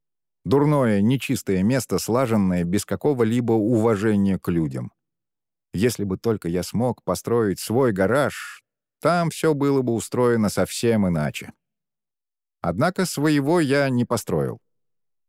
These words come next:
Ныне довольствуюсь чужим, вынужден мириться.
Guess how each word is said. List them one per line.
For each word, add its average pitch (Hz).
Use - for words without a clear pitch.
Ныне 196
довольствуюсь 135
чужим, 92
вынужден 127
мириться. 92